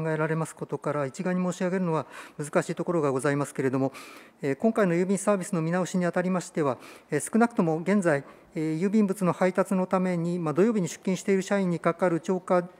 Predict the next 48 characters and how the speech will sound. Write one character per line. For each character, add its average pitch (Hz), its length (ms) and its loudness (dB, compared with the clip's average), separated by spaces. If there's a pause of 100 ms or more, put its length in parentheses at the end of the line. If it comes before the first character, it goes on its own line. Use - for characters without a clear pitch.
(100)
あ、 165 80 0
常 196 140 4
勤 185 180 0
時 180 100 -4
間 160 260 0
の 143 120 -2
縮 - 240 -6
減 175 180 0
は 170 140 0
見 160 80 -2
込 180 100 -4
め 170 120 0
る 175 60 -2
も 175 120 0
の 175 100 -2
と 156 120 -4
い 135 40 -4
た 147 140 -2
し - 100 -8
ま 156 80 -2
し - 80 -12
て、 156 160 0 (540)
え 147 80 -2
ー、 - 40 -2
土 151 140 4
曜 214 160 6
日 190 100 0
の 175 120 2
常 185 160 -2
勤 185 320 -2
時 190 100 -6
間 170 240 -2
の 160 100 -2
割 160 220 0
合 170 60 0
に 165 80 -2
相 175 180 -4
当 180 140 0
す 190 100 -6
る 170 80 -2
約 190 220 -2
一 185 180 -6
時-、 202 200 -8
一 170 180 -8
割 196 180 2
程 226 220 -4
度 180 120 -4
の、 160 160 -4